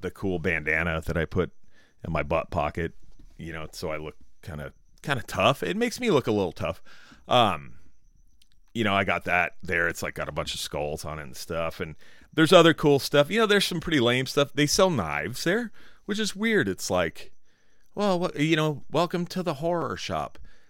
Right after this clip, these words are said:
Here, here's something you can kill somebody with." Oh, great. Well, that's exactly what I was looking for because, fuck, you're dead. You know, I, that's kinda strange. But, uh, there's also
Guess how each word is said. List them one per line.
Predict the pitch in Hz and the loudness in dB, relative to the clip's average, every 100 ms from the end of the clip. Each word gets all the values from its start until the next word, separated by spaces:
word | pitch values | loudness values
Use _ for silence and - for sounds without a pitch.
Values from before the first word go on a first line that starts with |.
| _ | _
Here, | - 208 | 0 2
here's | 139 196 180 | 4 2 0
something | 113 117 151 | -2 -2 -2
you | 170 | -2
can | 170 185 | -2 -4
kill | 190 220 214 | -2 -2 -2
somebody | - - 76 69 | -4 -6 -6 -8
with." | 65 58 - - - - - - - - | -10 -12 -18 -20 -20 -20 -20 -20 -16 -2
Oh, | 262 | -2
great. | 208 254 330 330 - - | 2 8 10 8 4 -2
Well, | 185 | 2
that's | 220 247 - | 4 2 0
exactly | 220 160 135 135 180 185 | -4 2 4 4 4 4
what | 208 | 6
I | 233 | 4
was | 262 | 4
looking | 277 294 285 | 0 0 -2
for | 185 151 | 0 0
because, | 147 160 214 190 180 | 0 2 2 2 -4
fuck, | - 254 - | -4 -4 -2
you're | 247 285 | 0 4
dead. | 226 311 262 - - - - - - - | 8 10 8 4 -8 -12 -16 -20 -20 -8
You | - | 0
know, | 107 104 - - - - | 2 2 -2 -12 -14 -8
I, | 233 254 | -6 -4
that's | 170 123 165 170 - | -4 -6 -8 -6 -6
kinda | - 214 160 | -2 -2 -2
strange. | - - 185 196 101 - - - | -2 -2 0 0 -2 -6 -6 2
But, | 156 151 | 6 8
uh, | 127 98 - - - - - - - - - - | 8 6 0 -12 -12 -16 -20 -20 -20 -20 -10 0
there's | 147 | 6
also | 151 139 135 101 | 6 6 4 2